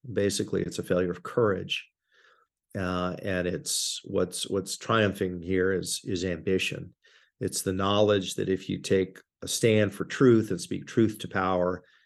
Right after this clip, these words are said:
and speak in clear terms of what Donald Trump is and has been, what he and his movement are doing to the country, to truth, to reality, even to the Christian faith, that you may well lose power.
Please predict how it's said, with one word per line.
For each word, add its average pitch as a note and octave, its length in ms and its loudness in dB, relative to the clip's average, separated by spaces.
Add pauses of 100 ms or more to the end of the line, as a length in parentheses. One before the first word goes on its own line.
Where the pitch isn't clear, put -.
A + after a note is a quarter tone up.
(360)
and G2 120 -4
speak B2+ 300 6
in A2 100 0
clear B2 240 6
terms G#2 600 0
of F#2 220 -8
what G2+ 260 4
Donald G2 320 0
Trump F#2 400 -6
is A#2 440 2
and F2 140 -8
has G#2 340 -2
been, G2+ 380 -4 (540)
what - 120 -6
he A2+ 260 4
and F#2+ 80 4
his F2 180 -2
movement G2+ 320 -2
are F2 60 -2
doing F#2+ 260 -2
to - 80 -8
the - 80 -16
country, G2 640 -2 (560)
to - 80 -18
truth, G2+ 560 2
to F#2+ 120 -4
reality, F#2+ 760 0
even F#2 220 -4
to F2+ 100 -8
the F2 100 -8
Christian - 460 -6
faith, F#2+ 680 -2 (1000)
that G#2 260 0
you B2+ 80 6
may A2+ 140 6
well G2+ 200 6
lose F#2+ 240 0
power. G2 600 -4